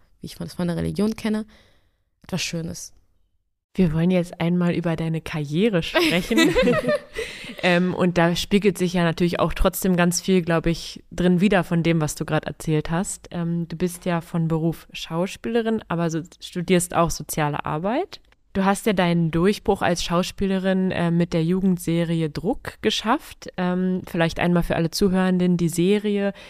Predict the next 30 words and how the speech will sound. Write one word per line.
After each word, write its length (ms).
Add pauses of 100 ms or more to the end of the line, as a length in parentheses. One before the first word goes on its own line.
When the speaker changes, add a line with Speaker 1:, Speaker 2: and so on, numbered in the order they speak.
(320)
Speaker 2:
Ähm, 280
in 120
der 100
Serie 420
Druck 220
geht's 300
um 140
Jugendliche 840
und 380
um 160
die 120
Themen, 280
die 100
sie 120
so 160
bewegen. 500
Also 400
viel 340
um 200
Liebe, 500
Freundschaft 880
und 340
Identität, 760
würde 120
ich 80
sagen. 260
Also 180
so 160
Coming-of-Age-Geschichten 1500
Speaker 1:
Mhm. 120